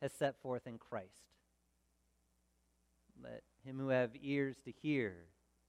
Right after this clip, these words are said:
hear that word. Amen. Would you pray with me? Dear Heavenly Father, we pray that you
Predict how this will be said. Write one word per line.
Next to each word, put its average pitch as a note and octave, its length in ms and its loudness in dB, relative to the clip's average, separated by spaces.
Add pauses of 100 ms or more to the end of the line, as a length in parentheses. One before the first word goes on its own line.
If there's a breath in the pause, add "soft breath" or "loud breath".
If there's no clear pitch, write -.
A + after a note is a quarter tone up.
(680)
hear A#2 180 -8
that A2 220 -2
word. F2+ 260 -16 (580)
Amen. G2 340 -14 (840)
Would - 100 -18
you A#2+ 60 -12
pray B2 200 4
with A2 200 -6
me? F2+ 120 -18 (540)
Dear C3+ 160 6
Heavenly C#3 300 4
Father, B2+ 560 2
we A#2+ 120 -10
pray B2 520 0 (580)
that C3+ 220 2
you G#3+ 440 2